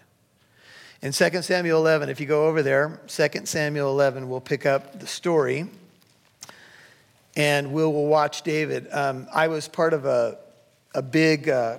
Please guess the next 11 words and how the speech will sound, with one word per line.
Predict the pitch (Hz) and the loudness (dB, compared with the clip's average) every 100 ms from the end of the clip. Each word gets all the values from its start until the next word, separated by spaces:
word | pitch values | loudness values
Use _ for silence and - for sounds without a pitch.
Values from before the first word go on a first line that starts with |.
| - | -2
pastors' | 160 160 - 147 | 0 0 -4 -12
conference | - 151 135 143 131 - | -8 -6 -6 -10 -12 -4
last | 147 143 123 - | 2 2 0 -10
Tuesday | - 170 147 147 139 | -8 -8 -2 -2 -2
put | 123 - | -4 -2
on | 156 143 | -2 0
by | 131 127 | 0 0
K | - 139 | -2 -4
K | - | -2
L | 131 131 | -2 2
A. | 139 135 | 2 2